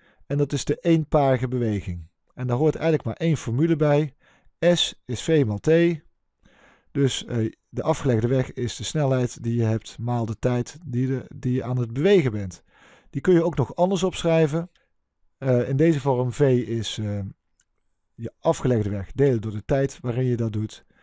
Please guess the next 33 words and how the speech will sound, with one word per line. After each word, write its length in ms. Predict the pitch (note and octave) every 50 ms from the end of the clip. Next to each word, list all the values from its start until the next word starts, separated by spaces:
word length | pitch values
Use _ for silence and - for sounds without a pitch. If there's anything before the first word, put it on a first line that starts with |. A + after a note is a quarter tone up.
| _ _ _ _ _ _ _ _ _ - _ _
En, 420 | - C#3 C3+ C#3 C3+ C3+ C3 C#3 -
eh, 160 | - B2+ B2+ B2
het 220 | A#2+ A#2+ B2 B2+
rekenen 440 | C3+ D3+ G3 G#3+ G#3 F#3+ E3 D#3+ D3+
ervan 320 | C#3+ A#2+ C#3+ C#3 C3+ C3
is, 240 | B2+ A#2+ A2 - -
eh, 100 | A#2 G#2+
vrij 300 | - C3+ C3 B2+ B2 A#2+
eenvoudig. 480 | A#2 G#2 A#2 C3+ C3+ D3 C#3+ C#3+ C3 -
En 200 | - C3 C#3+ -
ook 300 | - F#3+ G3 F#3+ D3 -
de 100 | C3+ C3
grafieken 640 | - - B2 - - - G3+ G3 - F3+ F3+ F3 - _ _ - - _ _ _
zien 280 | - - - F#3 F#3 E3
er 140 | D#3 C#3
vrij 300 | - - E3 F3+ F#3 F#3+
eenvoudig 500 | F3 F3 E3 C#3 D3+ D#3 D3+ D#3 D3 C3
uit. 360 | C3+ A#2+ G#2 G2 - - - _ _ _ _ - _ _ _
Want, 320 | - C#3 D3 - - A#3+ _ -
eh, 180 | F#3 B2+ A#2+
het 160 | A#2 A#2 - -
X 220 | - F3 - -
T-grafiek 640 | - F#3 F#3 F3+ - D#3 D3 - - D#3 C3+ - -
van 340 | - - - C#3+ C3 B2 B2
een 120 | A#2 A2+
eenparige 500 | A2 C3 A#2 - C3+ B2+ A#2+ A#2 G2 F#2
beweging, 540 | A2 A#2+ C#3+ D3+ D3+ C#3 C#3+ D3 D3+ D#3 _ _ - - - - - _ _ _ -
dat 260 | - D3+ D#3+ - -
is 360 | - D3+ C#3+ C3 - - - -
een, 240 | A#2+ A2+ A2 G#2+ G#2
eh, 140 | G#2 G#2 F#2 - _ _ _ _
rechte 420 | - B2 C#3 G3 G3+ - - E3
lijn 400 | D3 C#3+ C#3 C#3 C#3+ C#3+ D3+ D#3